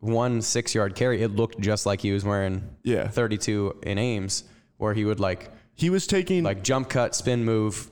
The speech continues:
Speaker 1: truck st-,
Speaker 2: Yeah.
Speaker 1: truck stick, like, another stiff arm, four-yard gain.
Speaker 2: It, yeah, it was like taking, uh, it was taking Anthony Barr,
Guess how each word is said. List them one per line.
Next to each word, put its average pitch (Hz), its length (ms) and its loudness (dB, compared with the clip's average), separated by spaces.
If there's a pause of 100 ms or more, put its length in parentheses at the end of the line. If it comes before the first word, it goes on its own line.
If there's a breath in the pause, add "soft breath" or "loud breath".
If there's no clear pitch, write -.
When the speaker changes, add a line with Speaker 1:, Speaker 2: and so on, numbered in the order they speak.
Speaker 1:
truck 113 260 0 (380)
st-, - 300 -2
Speaker 2:
Yeah. 117 100 2
Speaker 1:
truck 113 260 0
stick, - 460 -2
like, 101 340 -2
another 101 320 0
stiff 101 320 -2
arm, 95 280 0 (120)
four-yard 90 400 -2
gain. 69 180 -4 (140)
Speaker 2:
It, 143 220 2
yeah, 143 260 2
it 143 100 2
was 165 160 2
like 165 200 2
taking, 170 500 2 (100)
uh, 117 380 2
it 139 100 2
was 139 160 0
taking 143 400 0
Anthony 143 340 2
Barr, 127 500 2